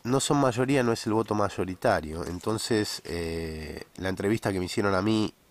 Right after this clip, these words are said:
donde respondí sobre cuál es el pensamiento del voto de clase dominante y de clase dominante electoral,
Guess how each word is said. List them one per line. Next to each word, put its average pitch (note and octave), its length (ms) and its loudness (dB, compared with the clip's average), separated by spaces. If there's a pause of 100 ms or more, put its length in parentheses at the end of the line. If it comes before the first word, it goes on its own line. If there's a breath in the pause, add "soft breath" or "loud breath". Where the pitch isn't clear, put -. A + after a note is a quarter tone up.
(140)
donde E2+ 260 -2
respondí F2+ 680 -2
sobre D#2+ 720 -4
cuál G2 220 2
es F2+ 120 -2
el F2 120 -4
pensamiento F2 680 -4
del E2+ 140 -4
voto F2+ 380 -2
de D#2 120 -4
clase E2 680 -2
dominante F#2 800 -2 (1300)
y F#2+ 180 -4
de D#2+ 300 -2
clase F#2 340 -2
dominante F2+ 460 -2
electoral, F#2+ 640 0